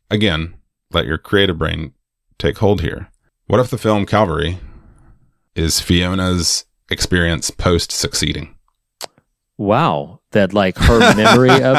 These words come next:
Speaker 2: it.
Speaker 1: <laughs>
Speaker 2: So her
Speaker 1: No.
Speaker 2: memory of it is, or, or the
Speaker 1: No, it's not her memory. Think, think, um, think Sideways Lost.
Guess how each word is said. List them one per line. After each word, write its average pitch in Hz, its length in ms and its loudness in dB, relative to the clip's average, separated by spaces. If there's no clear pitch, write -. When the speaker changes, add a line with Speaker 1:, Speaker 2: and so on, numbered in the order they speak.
Speaker 2:
it. 123 180 -4
Speaker 1:
<laughs> - 20 -20
Speaker 2:
So 127 300 4
her 113 160 4
Speaker 1:
No. 110 80 4
Speaker 2:
memory 127 360 2
of 135 120 2
it 139 80 -4
is, 143 240 -6
or, 110 220 -8
or 107 120 0
the 95 160 0
Speaker 1:
No, 95 140 4
it's 76 120 -2
not 92 120 2
her 107 60 2
memory. 85 400 0
Think, 107 280 -2
think, 110 360 0
um, 92 500 2
think 101 440 -2
Sideways 87 1040 0
Lost. 87 540 -2